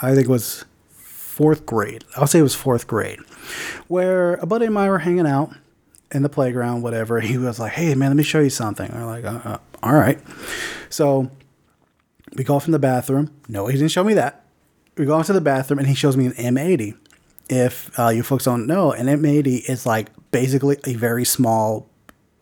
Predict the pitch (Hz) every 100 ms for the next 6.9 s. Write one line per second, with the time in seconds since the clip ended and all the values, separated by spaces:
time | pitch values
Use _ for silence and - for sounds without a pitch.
0 | _ - - 113 107 120 - 139 127 127
1 | 117 104 107 98 - - 123 113 107 -
2 | - 131 110 - 113 104 107 - - -
3 | - - - _ - - - - - -
4 | _ _ - 151 139 131 123 120 117 _
5 | _ _ - - 165 147 139 139 120 147
6 | 135 135 131 123 117 - 185 160